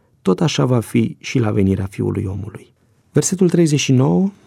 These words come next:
spunea, „Și n-au știut nimic.” Vă aduceți aminte ceea ce studiam împreună în versetul cincisprezece? „Cine citește, să înțeleagă.”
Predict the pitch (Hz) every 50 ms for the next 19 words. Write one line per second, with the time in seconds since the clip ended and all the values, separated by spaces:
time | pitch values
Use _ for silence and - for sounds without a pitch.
0 | _ _ _ - - - - 135 117 120 131 147 156 - - - 127 113 110 110
1 | 123 135 147 151 151 156 151 - - - - - 117 117 107 104 110 113 - -
2 | - - - _ _ - 123 107 95 90 90 - _ - - - _ _ _ _
3 | - 139 131 160 165 - 180 - 175 156 160 160 156 - 151 131 127 - 139 135
4 | 127 - 135 - - - 120 117 123 117 113 107 104 110 107 104 104 104 104 101
5 | 101 101 98 104 95 98 - 107 127 127 - - - 135 131 - - 123 101 90
6 | 104 98 - - 90 - - - - 160 151 151 131 131 - 120 113 - - 123
7 | 120 - - - - 156 147 - - - - 147 147 - - _ _ - 147 139
8 | 131 123 - - 117 110 113 123 117 104 92 95 98 98 -